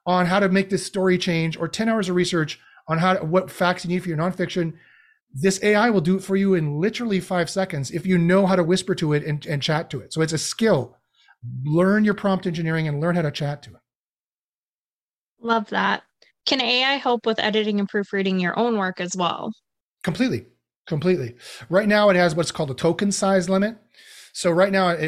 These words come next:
Speaker 1: it'll take in eight thousand tokens, and tokens are word pieces of, of words or word endings. So that's about four thousand words, four to six thousand words. So you'd have to paste it in chunks right now. But, but, and that, you, that'd be you doing it manually. You could do that this second right now. You go to Chat G P T, start copying and pasting in your article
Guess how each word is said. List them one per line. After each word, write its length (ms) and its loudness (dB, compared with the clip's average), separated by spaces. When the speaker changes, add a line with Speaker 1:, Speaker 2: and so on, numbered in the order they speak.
Speaker 1:
it'll 120 0
take 220 -2
in 140 -4
eight 180 -2
thousand 360 0
tokens, 420 -2
and 120 -6
tokens 440 -2
are 240 0
word 340 -2
pieces 460 -4
of, 240 -6
of 180 -6
words 300 0
or 80 -2
word 240 0
endings. 460 -2
So 120 -6
that's 160 2
about 180 2
four 220 0
thousand 420 0
words, 280 -2
four 220 -2
to 60 2
six 240 -4
thousand 380 0
words. 320 -6
So 140 -4
you'd 80 2
have 100 4
to 80 0
paste 300 2
it 80 0
in 160 0
chunks 500 -4
right 180 -4
now. 300 -4
But, 300 2
but, 220 4
and 100 2
that, 180 2
you, 220 0
that'd 260 0
be 60 0
you 140 2
doing 180 0
it 100 -4
manually. 360 -2
You 100 -6
could 140 0
do 80 4
that 180 0
this 340 -4
second 400 -4
right 160 0
now. 200 -2
You 80 -6
go 100 -4
to 80 2
Chat 260 0
G 100 -4
P 100 -4
T, 200 -2
start 240 -4
copying 300 -2
and 100 -4
pasting 320 -2
in 100 -2
your 100 -2
article 500 -2